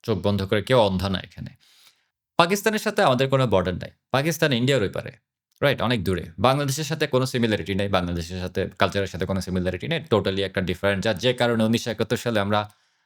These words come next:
আলাদা হয়ে গিয়েছিলাম, তাদেরকে বাংলাদেশ থেকে অনেকটা খে-, মানে খেদিয়ে দিয়েছিলাম পিটাই পিটাই।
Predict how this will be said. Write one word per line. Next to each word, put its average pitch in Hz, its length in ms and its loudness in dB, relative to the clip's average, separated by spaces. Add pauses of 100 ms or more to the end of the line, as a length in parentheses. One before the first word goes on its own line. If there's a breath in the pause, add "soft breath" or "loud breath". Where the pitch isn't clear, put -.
(200 soft breath)
আলাদা 135 300 6
হয়ে 117 240 2
গিয়েছিলাম, 92 340 -2
তাদেরকে 101 460 -2 (220 soft breath)
বাংলাদেশ 107 480 0
থেকে - 200 -6
অনেকটা 107 320 0
খে-, 101 300 -6
মানে 95 340 0
খেদিয়ে 123 320 2
দিয়েছিলাম 98 420 0
পিটাই 110 200 0
পিটাই। - 240 -10